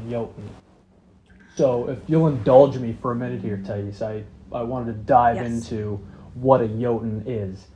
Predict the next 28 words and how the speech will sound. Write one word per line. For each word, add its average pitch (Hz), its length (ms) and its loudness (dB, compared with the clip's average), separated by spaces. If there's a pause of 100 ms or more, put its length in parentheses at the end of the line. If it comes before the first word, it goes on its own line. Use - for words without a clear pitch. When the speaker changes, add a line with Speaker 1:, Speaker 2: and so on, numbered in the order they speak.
(420)
Speaker 1:
And 117 540 -2
Speaker 2:
Please. 214 260 -8
Speaker 1:
in, 139 520 -2 (120)
in 147 200 0
this 139 220 0
movie, 151 720 4 (100)
the 120 520 -2
creature 147 540 -2
is - 380 -8 (200)
like 139 160 -2
a 131 60 -2
giant 139 920 -4 (260)
elk-like 123 840 -6 (340)
monster. 104 680 -6 (1120)
Speaker 2:
Oh, 233 80 -12
but - 60 -2
they 247 60 0
didn't 240 160 2
Speaker 1:
And 233 160 0
Speaker 2:
talk 226 220 -4
about 180 200 -10
what 175 100 -12
it 185 100 -12
looked 196 240 -14
like. 175 280 -18 (840)
Speaker 1:
Yeah, 190 240 2
I 160 100 0
mean, 156 280 -10